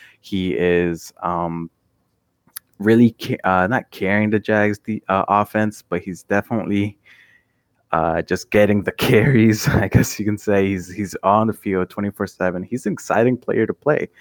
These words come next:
or to watch play. Um, he has one of my, my homies, Will Fuller.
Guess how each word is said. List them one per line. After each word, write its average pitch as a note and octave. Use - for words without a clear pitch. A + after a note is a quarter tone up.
or G#2
to -
watch G2+
play. D#2+
Um, F#2
he -
has G#2+
one G2+
of G2
my, F#2+
my G2
homies, G2+
Will F#2+
Fuller. A#2